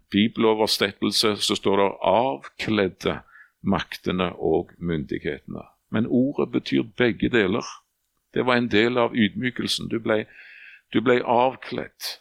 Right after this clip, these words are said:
Og nå var det sånn at den, det tanken som her er, det er den romerske, den rustning som både er klær og våpen og alt dette i ett.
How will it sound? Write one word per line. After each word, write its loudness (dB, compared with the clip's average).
Og 2
nå 2
var 4
det 0
sånn 2
at 0
den, 2
det 4
tanken -2
som 2
her 2
er, 0
det 2
er 0
den 0
romerske, 0
den 2
rustning 2
som 2
både 2
er 0
klær 2
og 4
våpen 2
og 2
alt 4
dette 0
i 0
ett. -4